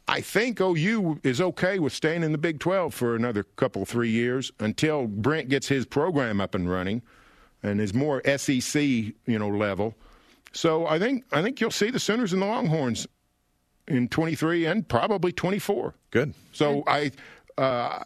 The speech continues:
Speaker 1: I think, uh, the masterminds at the Big twelve will determine what's the toughest schedule they could give O U and Texas, and if that includes a trip to Provo, they'll be here.
Speaker 3: <laughs> Coming to Provo, good.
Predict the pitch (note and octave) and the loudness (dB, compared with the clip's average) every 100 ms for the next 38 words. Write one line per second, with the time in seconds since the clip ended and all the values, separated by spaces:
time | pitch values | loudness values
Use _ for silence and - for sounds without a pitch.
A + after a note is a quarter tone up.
0 | - C3+ - G3+ F#3 D#3+ D3+ C#3 B2 A#2 | -2 0 0 -2 -2 0 2 2 0 0
1 | D#3+ F3+ E3+ D#3 E3 C3+ C3 B2+ D#3 C#3+ | 0 0 0 0 0 -2 -2 0 -2 0
2 | D#3 D#3+ F3 C#3+ B2 A#2 A2+ - F#3 F3 | 0 0 0 0 0 0 -2 0 0 0
3 | D#3 - - - F3 - A3+ - G#3+ - | -2 -6 -14 -2 -2 0 -4 0 -2 0
4 | G3+ - E3+ D#3 B2+ D3+ B2 A#2+ G#2 F3 | -2 -2 -2 0 0 0 0 -2 -2 0
5 | A#2 B2+ D3+ E3+ C#3+ B2+ G#2+ D3 - - | 0 0 0 -2 0 0 0 -2 -4 -10
6 | - - - A#2 - D#3+ D#3+ - F3 E3+ | -18 -20 -2 0 2 2 0 2 2 2
7 | C3+ - E3 - A#2 E3 E3+ F3 E3+ B2+ | 2 0 0 -2 0 0 2 2 0 -4
8 | - A2 B2 C3 A#2 F#2+ E2 - E3 B4+ | -6 0 2 2 0 0 -2 0 2 2
9 | - - - - B3+ B3+ C4 B3+ A#3+ A3 | 2 0 -2 -2 -2 0 -2 0 0 0
10 | G#3 C#4 A3+ | 0 0 -2